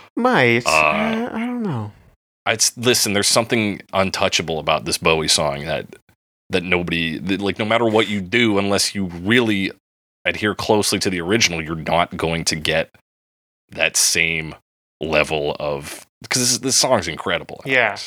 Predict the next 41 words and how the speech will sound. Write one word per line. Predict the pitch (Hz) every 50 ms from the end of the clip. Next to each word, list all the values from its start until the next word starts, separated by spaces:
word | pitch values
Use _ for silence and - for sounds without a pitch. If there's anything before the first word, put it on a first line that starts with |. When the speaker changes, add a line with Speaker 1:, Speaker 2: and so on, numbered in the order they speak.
| - - - - -
Speaker 1:
it | - 160 165 180
is. | 202 190 151 165
And, | - 160 165 156 151
uh, | - - 156
but | 135 135 170 - 156
a | 165 160 156
big | 139 139 196 190 160 -
part | - 175 185 190 165
of | 139 123
it | 127 127 120 - -
as | 143 131 113 120
well, | 113 120 139 160 165 156 139
I | 123 123
think, | 120 139 135 127
is | 113
the | 117 117
context, | - - 131 131 135 131 120 131 107 95 101 - - -
which | 120 117 - 135
is, | 123 117 113 - - - _ -
we, | 143 131 135 131
we | 120 123 135 135
talked | 135 147 156 151 151
about | 143 139 127 120
Moon | 123 131 127
Age | 127 123 113 -
Daydream, | 135 123 123 113 - 117 117 113 110 113 113 - _ _ _ - - _ -
I | 127
think | 117 - - - - - 196 85
Speaker 2:
Mm-hmm. | - 208 190 180
Speaker 1:
said | - - 180 160 147
something | - 160 143 131 127
similar | - - - 151 139 139 131 123 120 113
about | 110 120 113 113 113 110
it. | 107 - - - - - - - - -
Um, | - 127 127 123 123 123 120 120 117 113 113 - _ _ _ _ _ _ _ _ _ _ _ _ _ _ -
but | 165 151
it's | 156 127 156
hilarious | 156 151 156 165 170 175 170 151 -
to | - 139
think | - - 160 156 147 -
of | 139 120 107 -